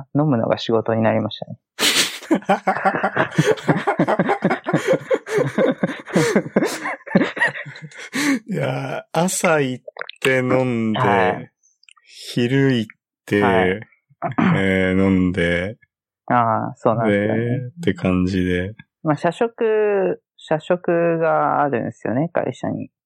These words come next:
Speaker 2: ええ。
Speaker 1: で、まあ、景色がいいんで、ぼーっとこう、雲とか眺めながら。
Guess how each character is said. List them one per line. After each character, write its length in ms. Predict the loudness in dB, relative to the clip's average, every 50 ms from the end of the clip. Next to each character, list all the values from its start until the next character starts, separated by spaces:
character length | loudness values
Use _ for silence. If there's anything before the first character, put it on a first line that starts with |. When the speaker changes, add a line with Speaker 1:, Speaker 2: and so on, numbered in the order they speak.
| _ _ _ _ _ _ _ _ _ _ 2
Speaker 2:
え 320 | 2 4 4 2 0 -2
え。 40 | -2 0
Speaker 1:
で、 100 | 0 2
ま 320 | 4 4 4 2 2 -2 -6
あ、 60 | -10 _ _ _ _ _ _ _ _ _ _ _ _
景 140 | 0 0 0
色 320 | 0 -4 -8 _ -2 0 2
が 120 | 4 4
い 120 | 4 2 0
い 40 | -2
ん 140 | -4 -2
で、 320 | 0 0 0 0 0 -4 -10 _ _ _ _ _ _ _ _ _ _
ぼ 340 | -2 0 2 2 2 2 0
ー 40 | 0
っ 60 | -2
と 160 | _ -2 -2 0
こ 380 | 0 0 0 0 -2 -4 -8
う、 20 | _ _ _ _ _ _ _ _ _ _ _ _ _ _ _ _ _ _ _ _ _ _ _ _ _ _ _ _ _
雲 320 | -2 -2 0 0 0 -2 -2
と 180 | 0 0 0 0
か 140 | 0 -2 0
眺 300 | 2 2 2 2 2 0
め 120 | 0 0
な 160 | 0 0 0 0
が 80 | -2
ら。 140 | -4 -4